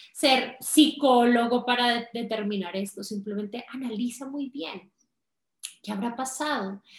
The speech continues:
Si es al-, una reacción que realmente no tiene solución, el ejemplo de una persona posesiva o que tenga estas celopatías súper desarrolladas, no es el mejor lugar para ti, vete de ahí. No va a cambiar,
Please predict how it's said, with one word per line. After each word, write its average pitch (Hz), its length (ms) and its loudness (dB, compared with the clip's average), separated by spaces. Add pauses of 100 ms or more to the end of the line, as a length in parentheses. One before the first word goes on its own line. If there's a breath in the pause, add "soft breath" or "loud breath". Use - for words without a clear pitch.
(120 loud breath)
Si 269 320 0
es 262 160 -4
al-, 277 260 0
una 277 220 -4
reacción 277 640 -8
que 240 120 -10
realmente 208 600 -6
no 254 280 -6
tiene 311 220 -10
solución, 196 600 -8
el 175 120 -20
ejemplo 190 280 -14
de 196 80 -4
una 196 180 -6
persona 202 460 -14
posesiva 202 680 -8 (460 loud breath)
o 233 300 0
que 240 120 -8
tenga 196 680 -6
estas 240 420 -6
celopatías 247 1000 -4 (260)
súper 240 460 2
desarrolladas, 196 920 -4 (500)
no 262 100 -8
es 247 80 -10
el 285 100 -6
mejor 302 220 -2
lugar 254 300 -4
para 277 240 -10
ti, 277 280 -10 (120)
vete 277 380 -4
de 285 140 -2
ahí. 240 400 -6 (360 loud breath)
No 220 400 -2
va 190 120 0
a 190 60 -10
cambiar, 233 600 0